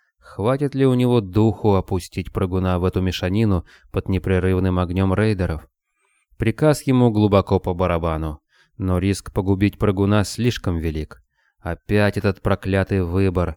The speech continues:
Может ли он рискнуть кораблем и экипажем, чтобы попытаться вытащить с планеты обреченных защитников форта?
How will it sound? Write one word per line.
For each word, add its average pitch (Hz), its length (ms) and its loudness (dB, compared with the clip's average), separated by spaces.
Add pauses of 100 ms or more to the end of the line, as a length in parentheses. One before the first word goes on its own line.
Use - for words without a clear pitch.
(140)
Может 127 580 0
ли 113 140 0
он 117 200 4
рискнуть 110 580 2
кораблем 101 800 2
и 90 240 -2
экипажем, 95 760 0
чтобы 120 440 0
попытаться 98 720 -2
вытащить 92 500 -2
с - 80 -12
планеты 95 480 -2
обреченных 90 720 -2
защитников 87 800 -6
форта? 90 640 -2